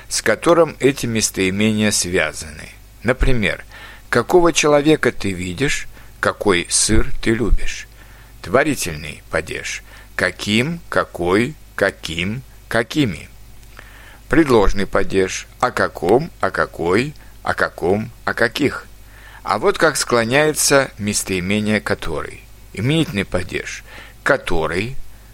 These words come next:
«которая», «которая», «которые». Родительный «которого», «который», «которого», «которых». Дательный «которому», «который», «которому», «которым».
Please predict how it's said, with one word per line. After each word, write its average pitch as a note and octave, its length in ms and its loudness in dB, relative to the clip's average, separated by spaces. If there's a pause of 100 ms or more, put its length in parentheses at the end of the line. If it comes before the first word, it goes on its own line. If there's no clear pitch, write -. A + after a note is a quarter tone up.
«которая», G2 920 0
«которая», F#2 760 -2
«которые». G#2 580 0 (440)
Родительный G#2+ 800 -2
«которого», F2+ 720 -2 (160)
«который», G2+ 640 -4 (160)
«которого», G2 720 0
«которых». A2+ 600 0 (420)
Дательный G2 800 -2 (140)
«которому», F2 720 0 (140)
«который», E2+ 680 -4 (180)
«которому», G2 720 -6 (100)
«которым». A#2 500 0